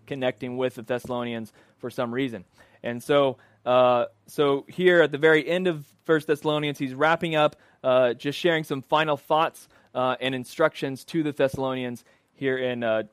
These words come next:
chapter five. So we're gonna read verses sixteen to twenty-eight, uh, which will wrap up this, uh, this text. Uh, so read with me, if you will. <clears throat> "Rejoice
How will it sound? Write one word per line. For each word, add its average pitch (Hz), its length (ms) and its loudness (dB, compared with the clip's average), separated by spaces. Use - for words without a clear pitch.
chapter 131 220 -2
five. 113 360 0
So 131 240 -4
we're 156 120 0
gonna 180 140 0
read 160 380 2
verses 139 640 -2
sixteen 156 800 -6
to 131 280 -6
twenty-eight, 135 600 -4
uh, 107 60 -10
which 120 200 -8
will 120 80 -6
wrap 120 300 -2
up 117 200 -2
this, 113 380 -8
uh, 104 180 -8
this 107 200 -14
text. - 460 -10
Uh, 101 200 -14
so 117 340 -10
read 143 160 -2
with 131 180 -2
me, 120 120 -8
if 113 100 -10
you 110 140 -10
will. 107 180 -10
<clears throat> - 80 -12
"Rejoice 185 520 2